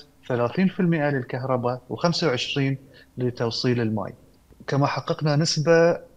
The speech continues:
مائة في المائة من التحول الإلكتروني في خدمة التشيكات الإلكترونية.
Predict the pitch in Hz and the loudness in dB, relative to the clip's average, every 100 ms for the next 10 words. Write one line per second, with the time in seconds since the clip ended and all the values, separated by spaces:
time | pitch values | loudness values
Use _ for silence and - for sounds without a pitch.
0 | - - 180 247 262 - 135 127 113 113 | -14 0 2 4 2 0 -4 -4 -4 -6
1 | 113 - - - 185 170 135 123 - 151 | -6 -8 -6 -2 0 2 0 -2 -4 -2
2 | 156 156 143 120 135 127 139 127 - 104 | 0 0 -2 -6 -4 -4 -4 -6 -4 -6
3 | - 127 139 120 101 - - 98 - 95 | -2 -4 -4 -6 -6 -10 -12 -12 -12 -14